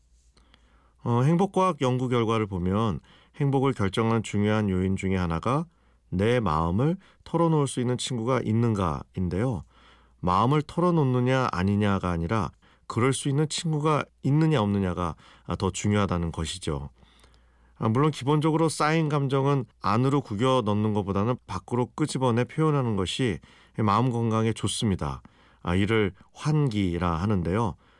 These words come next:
마음의 감정을 외부와 연결해 환기시킨다는 거죠. 어, 그런데 감정은 전염성을 갖고 있어 나는 감정을 풀어내지만 그것을 듣는 상대방은 그만큼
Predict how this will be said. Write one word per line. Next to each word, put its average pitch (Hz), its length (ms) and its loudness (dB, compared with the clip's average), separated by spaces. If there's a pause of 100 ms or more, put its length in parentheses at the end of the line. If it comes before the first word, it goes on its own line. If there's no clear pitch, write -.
(160)
마음의 98 440 2
감정을 92 580 0 (320)
외부와 98 500 2
연결해 90 540 0 (240)
환기시킨다는 101 1000 -2
거죠. 73 340 -8 (680)
어, 113 180 2
그런데 143 280 2
감정은 131 640 0 (220)
전염성을 131 640 0
갖고 104 260 -4
있어 101 400 0 (320)
나는 104 320 2
감정을 107 440 0
풀어내지만 127 800 0 (420)
그것을 139 380 0
듣는 131 260 0
상대방은 127 640 0 (340)
그만큼 127 480 0